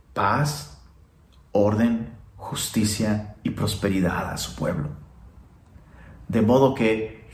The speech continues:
rebelarse o tocar al ungido del Señor era rebelarse contra Dios mismo. Un rey,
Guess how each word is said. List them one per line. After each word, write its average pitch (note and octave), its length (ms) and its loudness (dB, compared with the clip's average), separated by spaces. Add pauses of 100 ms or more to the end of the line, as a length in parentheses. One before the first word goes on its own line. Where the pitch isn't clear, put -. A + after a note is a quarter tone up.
rebelarse G2+ 640 2
o G#2 80 6
tocar G#2 840 -2 (500)
al G#2+ 160 0
ungido A#2+ 600 6
del G#2 120 0
Señor A2+ 600 2 (340)
era A2+ 160 2
rebelarse B2+ 600 2
contra F#2 300 -2
Dios G#2+ 260 -2
mismo. - 480 -2 (760)
Un G#2 180 -2
rey, A2+ 720 4